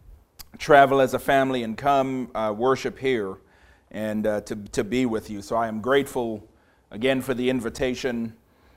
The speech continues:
and, uh, hopefully there will be some benefit, it's, uh, as we, uh, delve into God's Word. Well, uh, the theme for this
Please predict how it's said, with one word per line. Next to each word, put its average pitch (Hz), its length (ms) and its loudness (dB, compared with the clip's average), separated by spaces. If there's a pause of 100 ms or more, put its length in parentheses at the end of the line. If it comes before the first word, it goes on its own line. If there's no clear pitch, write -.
(180)
and, 110 460 -2
uh, 104 200 0
hopefully 123 680 2 (880)
there 110 180 0
will 113 60 2
be 123 140 0
some 117 220 0
benefit, 131 440 4
it's, - 360 -8 (500)
uh, 110 360 4
as 104 180 -2
we, 113 400 -2 (640)
uh, 110 180 0
delve 127 400 6
into 117 800 -2
God's 110 340 2
Word. 107 480 0 (1600)
Well, 180 300 12
uh, 139 320 10
the 131 460 2 (260)
theme 190 380 4
for 143 380 8
this 143 520 2